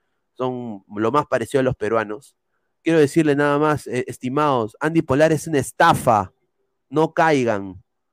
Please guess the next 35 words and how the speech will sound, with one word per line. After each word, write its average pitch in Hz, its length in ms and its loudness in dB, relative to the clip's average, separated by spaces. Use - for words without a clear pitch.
Lo, 110 260 -6
no 151 200 0
caigan. 110 540 0
Gao 185 240 4
y 180 60 -2
su 151 160 -8
novia. 156 340 2
Polar 156 320 0
fue 180 140 0
fracaso 175 460 -2
en 165 100 -2
ese 175 140 -4
sudamericano, 156 600 -2
ese 165 180 0
tridente 160 400 -2
Pokémon. 156 600 -2
Polar, 151 400 2
Quevedo 151 240 2
y 156 100 2
Montes. 147 580 -2
Ah, 78 220 -10
su - 260 -20
madre, 76 380 -20
no, 76 300 -20
hermano. 65 240 -20
Ah. 101 280 -6
Ah, 135 380 2
Andy 156 240 0
Pando, 135 1000 0
Pando 165 360 -2
Polar 147 320 0
es 147 80 -4
casi 156 240 -4
lo 135 120 -4
mismo. 120 640 -6